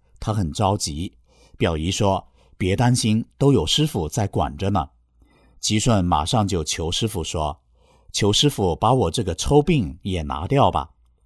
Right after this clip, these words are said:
他求过师父之后不久，也就是二零一九年九月，他们修炼不到五个月，吉顺和母亲去参加亲属的婚礼。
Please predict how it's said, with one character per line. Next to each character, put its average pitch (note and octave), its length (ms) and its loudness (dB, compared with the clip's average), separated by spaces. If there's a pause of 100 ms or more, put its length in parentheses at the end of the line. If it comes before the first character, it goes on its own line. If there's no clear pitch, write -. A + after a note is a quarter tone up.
(480)
他 G#2+ 180 0
求 G#2+ 180 0
过 A#2 140 4
师 B2+ 160 0
父 F#2+ 160 -2
之 - 140 -2
后 A#2+ 200 0
不 C#3+ 160 0
久， D2+ 460 -6 (240)
也 G#2 160 0
就 A#2 160 2
是 G2+ 240 0
二 C3+ 180 0
零 G#2 160 0
一 C#3+ 160 -2
九 G#2+ 180 -6
年 C#2+ 280 -6
九 C2+ 260 -6
月， F2 300 -2 (340)
他 A#2+ 120 0
们 A2 100 2
修 A2 200 0
炼 G2 200 0
不 E2 160 -6
到 D3 160 2
五 D2+ 180 -4
个 D#2 140 -10
月， G2+ 320 0 (320)
吉 - 180 -2
顺 G#2+ 220 2
和 B2 160 0
母 D#2+ 180 -2
亲 A2 380 -2
去 F#2+ 260 -4
参 A2+ 220 -4
加 G#2+ 140 0
亲 C#3 240 2
属 D#2+ 180 -6
的 C#2 100 -8
婚 C#3 240 2
礼。 F2 220 -2